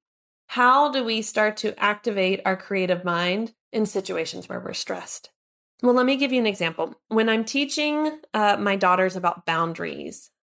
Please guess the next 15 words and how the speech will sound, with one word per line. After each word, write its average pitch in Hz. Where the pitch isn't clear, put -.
I 208
have 208
them 180
practice -
what 196
to 254
do 208
or 190
say 165
when 190
somebody 175
crosses 165
their 170
boundaries. -
So -